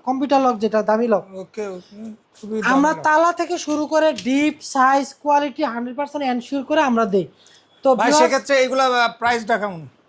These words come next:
Speaker 1: এইটা হচ্ছে আপনার এক লাখ সামথিং এর মধ্যে পুরো বেডরুম সেট পেয়ে যাবেন।
Speaker 2: এক লাখ সামথিং এর ভিতরে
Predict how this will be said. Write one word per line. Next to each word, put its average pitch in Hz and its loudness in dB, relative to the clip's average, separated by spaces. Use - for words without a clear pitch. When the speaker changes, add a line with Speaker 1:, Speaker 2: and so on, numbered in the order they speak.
Speaker 1:
এইটা 285 2
হচ্ছে 339 0
আপনার 349 2
এক 311 4
লাখ 330 2
সামথিং 285 -4
এর 311 -2
মধ্যে 311 0
পুরো 311 0
বেডরুম 277 2
সেট 262 -4
পেয়ে 262 2
যাবেন। 196 -2
Speaker 2:
এক 226 -2
লাখ 269 2
সামথিং 233 -8
এর 262 -4
ভিতরে 269 2